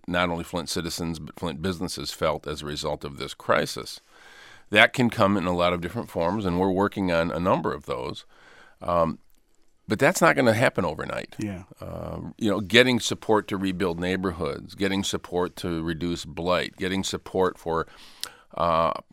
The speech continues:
Speaker 1: property owners to make improvements to their own homes, to try to recover some of that lost
Speaker 2: Yes.
Speaker 1: value. Those are all, I think, legitimate aspects of Flint's recovery that we ought to be, and I am, pushing for.
Speaker 2: Yeah.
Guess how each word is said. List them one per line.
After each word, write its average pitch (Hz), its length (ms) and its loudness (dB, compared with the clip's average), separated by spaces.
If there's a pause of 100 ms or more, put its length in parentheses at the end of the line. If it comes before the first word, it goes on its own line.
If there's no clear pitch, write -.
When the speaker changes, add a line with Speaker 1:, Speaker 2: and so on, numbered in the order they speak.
(120)
Speaker 1:
property 113 400 6
owners 76 320 -4
to - 100 -4
make 87 180 -2
improvements 104 600 0
to 95 140 -2
their 85 200 -2
own 95 240 0
homes, 92 520 0
to - 120 -8
try 117 300 4
to 110 80 4
recover 110 600 2
some 90 240 0
of 82 80 0
that 80 240 0
lost 76 380 -2
Speaker 2:
Yes. 73 80 -8
Speaker 1:
value. 76 420 -2
Those 131 240 0
are 110 140 4
all, 95 220 4
I 85 80 0
think, 98 160 -6
legitimate 87 720 0 (440)
aspects - 500 -4
of 78 100 -8
Flint's 78 280 -8
recovery 82 420 0
that 73 120 -6
we 78 100 -6
ought 80 100 2
to 80 60 -6
be, 73 200 -8 (160)
and 82 100 0
I 92 140 4
am, 85 240 0
pushing - 360 -6
for. - 380 -12
Speaker 2:
Yeah. 92 240 -10